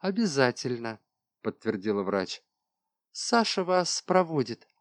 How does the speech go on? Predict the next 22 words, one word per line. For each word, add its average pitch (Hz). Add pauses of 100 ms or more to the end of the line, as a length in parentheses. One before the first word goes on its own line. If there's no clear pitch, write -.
(580)
После 202
душа 233
зайдите 170
в -
процедурную. 143 (140)
Там 220
вам 170
сделают 165
укол 190
снотворного 175 (360)
и 254
можете 190
спать. - (600)
Обходы, 165
что - (140)
профессорские, 196
что -
заведующего, 196 (360)
у 226
нас 240
проходят 202
поздно 120